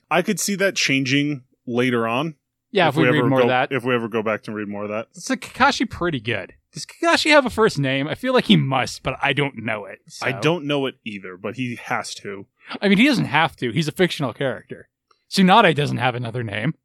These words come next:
Speaker 1: Fair.
Speaker 2: Jiraiya doesn't, although Tsunade, Jiraiya, and Orochimaru are named after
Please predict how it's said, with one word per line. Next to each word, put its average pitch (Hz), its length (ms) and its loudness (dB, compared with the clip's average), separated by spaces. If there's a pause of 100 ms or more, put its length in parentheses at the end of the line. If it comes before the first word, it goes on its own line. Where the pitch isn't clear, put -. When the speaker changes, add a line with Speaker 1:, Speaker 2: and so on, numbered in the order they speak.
(640)
Speaker 1:
Fair. 107 380 -6
Speaker 2:
Jiraiya 165 400 4
doesn't, 127 280 -4
although 139 320 2
Tsunade, 139 480 0
Jiraiya, 117 380 -2
and 113 100 -2
Orochimaru 120 540 0
are 113 120 -2
named 117 220 -2
after 104 420 -6